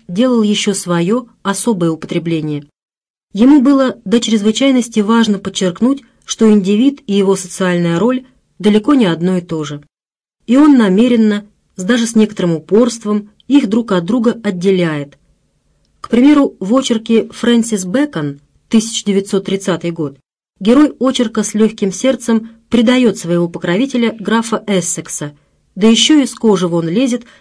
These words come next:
чтобы помочь королеве Елизавете отправить того на эшафот. «Его несентиментальность, — твердит Фейхтвангер, — его позитивный скептицизм,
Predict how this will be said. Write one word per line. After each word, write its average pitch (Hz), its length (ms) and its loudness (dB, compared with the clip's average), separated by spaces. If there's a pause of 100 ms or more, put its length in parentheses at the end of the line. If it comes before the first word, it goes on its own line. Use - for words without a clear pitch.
чтобы 233 300 -2
помочь 240 400 0
королеве 185 440 0
Елизавете 180 680 -2
отправить 240 520 -4
того 180 260 -2
на 175 160 0
эшафот. 175 520 -6 (1080)
«Его 233 420 2 (100)
несентиментальность, — 226 1200 2 (160)
твердит 190 420 0
Фейхтвангер, — 165 760 -4 (420)
его 214 220 2
позитивный 233 580 2
скептицизм, 202 880 -6